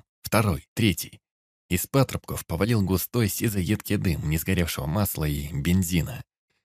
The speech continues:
Двигатель чихнул, кашлянул, хлопки участились, сливаясь в прерывистый,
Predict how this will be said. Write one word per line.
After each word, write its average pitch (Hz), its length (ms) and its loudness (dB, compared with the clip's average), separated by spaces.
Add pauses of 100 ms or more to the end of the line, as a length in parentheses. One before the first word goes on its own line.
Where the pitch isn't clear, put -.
(100)
Двигатель 139 460 2
чихнул, 107 580 0
кашлянул, 87 680 0 (200)
хлопки 95 520 0
участились, 110 680 0
сливаясь 85 460 0
в - 40 -20
прерывистый, 90 680 -2